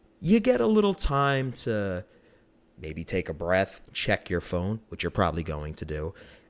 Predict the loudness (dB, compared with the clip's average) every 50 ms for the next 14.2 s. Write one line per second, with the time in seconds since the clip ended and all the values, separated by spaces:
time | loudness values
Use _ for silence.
0 | _ _ 2 2 4 4 6 6 6 8 6 6 6 8 6 6 6 4 0 -12
1 | _ _ _ -2 0 4 6 6 6 6 6 4 6 6 6 4 4 0 -2 -2
2 | -2 -4 -4 -2 0 0 0 0 -2 -8 -12 -14 _ _ _ _ _ _ _ _
3 | _ _ _ _ _ _ _ _ _ _ _ -4 4 6 8 10 10 8 8 6
4 | 6 6 8 8 6 6 6 2 -2 -2 -2 -2 0 0 0 0 -2 -4 -4 -4
5 | -4 -4 -4 -4 -4 0 4 6 6 6 6 6 6 6 6 6 4 0 0 4
6 | 4 4 4 4 4 6 6 6 6 4 0 0 0 0 0 -2 -4 -2 -4 -4
7 | -4 -4 -2 -2 -2 -2 -2 -4 -8 -10 -14 _ _ _ _ _ _ _ _ _
8 | _ -2 0 0 0 0 0 2 2 2 2 2 0 -2 -4 -4 -4 -8 -8 -8
9 | -14 -20 _ _ _ _ _ -2 4 4 6 6 6 4 2 2 2 2 2 2
10 | -2 -4 -4 -2 -4 -8 -8 -8 -8 -8 -8 -8 -8 -8 -8 -8 -8 -10 _ _
11 | _ _ _ _ _ _ -8 -4 -4 -2 0 0 0 2 4 4 2 2 0 -2
12 | 0 2 2 0 0 -2 -6 -2 -2 0 -2 -2 -6 -14 _ _ -2 4 4 4
13 | 4 2 -4 _ _ _ -8 -8 -4 -2 0 0 2 0 0 -2 -4 -4 -4 -4
14 | -6 -8 -8